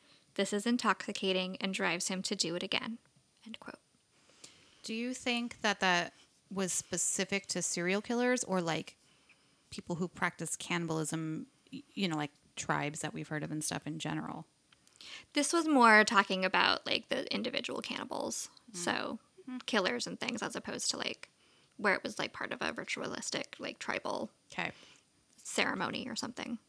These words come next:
Speaker 2: Got it. That's, <clears throat> I mean, I understand what it's saying, but it's a little disturbing.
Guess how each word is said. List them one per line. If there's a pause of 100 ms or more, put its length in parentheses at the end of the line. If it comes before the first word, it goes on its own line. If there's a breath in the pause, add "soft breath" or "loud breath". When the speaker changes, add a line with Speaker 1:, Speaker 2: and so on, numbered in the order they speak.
Speaker 2:
Got
it. (1000 loud breath)
That's, (160)
<clears throat>
I
mean,
I (100)
understand
what
it's
saying,
but
it's
a
little
disturbing.